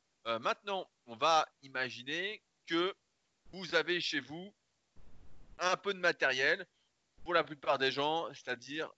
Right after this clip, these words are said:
deux haltères et un banc. Après ça, euh, et donc là, bah, c'est la spécialité de Fabrice, parce que comme je le disais, il a écrit un livre qui s'appelle Musculation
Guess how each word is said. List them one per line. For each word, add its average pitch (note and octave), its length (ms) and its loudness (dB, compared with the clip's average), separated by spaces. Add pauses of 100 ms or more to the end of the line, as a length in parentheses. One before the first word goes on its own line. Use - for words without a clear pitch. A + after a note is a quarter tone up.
(180)
deux E3 200 4
haltères D#3+ 600 4 (160)
et F3 120 2
un D#3+ 140 4
banc. B2+ 220 0 (840)
Après A#2+ 280 -4
ça, D3 300 2 (440)
euh, G#2 720 0 (420)
et A2 60 -6
donc C3 160 -2
là, E3+ 100 10
bah, C3 120 4
c'est - 120 -8
la C3+ 80 4
spécialité C3+ 360 -4
de - 60 -14
Fabrice, C#3 280 -2
parce - 100 -10
que - 40 -14
comme D3 160 -4
je C3+ 80 -8
le B2+ 60 -12
disais, B2+ 200 -4
il D3+ 80 -4
a A#2 40 4
écrit A#2 180 -4
un - 20 2
livre B2 100 -2
qui - 40 -12
s'appelle G2+ 320 -14
Musculation D#3+ 580 -4